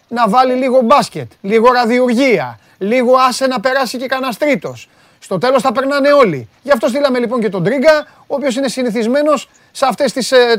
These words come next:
στα καζάνια, στα τσουκάλια και στις κουτάλες. Ρωτάω λοιπόν, ένα πράγμα θα μου πείτε. Είτε είναι ομάδα,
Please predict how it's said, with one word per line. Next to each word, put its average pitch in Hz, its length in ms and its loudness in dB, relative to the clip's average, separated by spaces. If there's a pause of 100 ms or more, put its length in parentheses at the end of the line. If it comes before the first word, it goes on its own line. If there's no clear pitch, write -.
(120)
στα 233 160 -4
καζάνια, 254 480 0
στα 240 120 -2
τσουκάλια 262 420 0
και 240 80 -4
στις 220 140 -10
κουτάλες. 214 540 0 (220)
Ρωτάω 285 380 4
λοιπόν, 165 420 -2 (640)
ένα 277 300 2
πράγμα 262 320 2
θα 180 120 -4
μου 165 100 -6
πείτε. 110 300 -12 (420)
Είτε 247 260 0
είναι 220 220 2
ομάδα, 233 560 -2